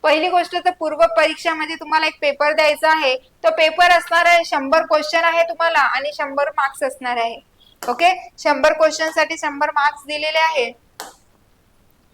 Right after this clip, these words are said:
ह्याच्यासाठी मिनिट आहे नव्वद मिनिट.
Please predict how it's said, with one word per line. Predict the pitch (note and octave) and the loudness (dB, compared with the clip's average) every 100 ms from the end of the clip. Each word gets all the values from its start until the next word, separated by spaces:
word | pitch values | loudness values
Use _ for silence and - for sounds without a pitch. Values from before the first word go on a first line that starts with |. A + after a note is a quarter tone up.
| _ _ _ _ - - _ _ _ - - _ _ _ | _ _ _ _ -20 -20 _ _ _ -20 -20 _ _ _
ह्याच्यासाठी | C4 D4 F4+ F4 F4+ F#4 | 0 0 0 0 2 0
मिनिट | F#4+ E4 D4 D4 | -2 -2 -2 4
आहे | F4 E4+ F4 | 4 4 2
नव्वद | D#4+ C4+ D4+ C#4+ | 0 2 2 2
मिनिट. | D4 B3+ A3 | -6 -12 -14